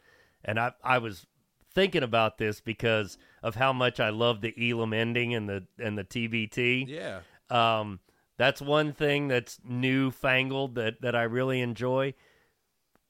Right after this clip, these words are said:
Speaker 1: But to me, the Rose Bowl lost its luster many years ago when it wasn't automatically the Big Ten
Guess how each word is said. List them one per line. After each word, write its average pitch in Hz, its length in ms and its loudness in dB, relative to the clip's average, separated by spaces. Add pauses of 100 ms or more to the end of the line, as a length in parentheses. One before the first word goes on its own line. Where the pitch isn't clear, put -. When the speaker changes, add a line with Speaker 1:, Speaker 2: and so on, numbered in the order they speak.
(140)
Speaker 1:
But 135 200 0
to 131 80 -6
me, 165 520 2 (240)
the 123 120 0
Rose 160 360 2
Bowl 127 300 0
lost 131 400 0
its 117 180 -8
luster 110 680 -2 (120)
many 135 340 0
years 127 360 -2
ago 104 280 -2
when 107 220 -2
it 113 180 -10
wasn't 120 420 0
automatically 113 720 -2
the 98 100 -6
Big 104 300 -4
Ten 104 380 -4